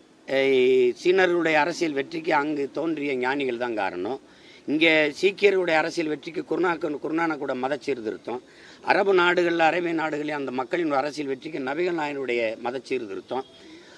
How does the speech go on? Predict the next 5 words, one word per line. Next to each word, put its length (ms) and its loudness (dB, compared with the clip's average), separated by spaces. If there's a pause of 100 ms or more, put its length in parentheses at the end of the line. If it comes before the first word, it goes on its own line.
(220)
அந்த 300 2
ஐ-, 680 2
ஐரோப்பிய 560 4
நாடுகள்ல 400 2
வந்து 640 -4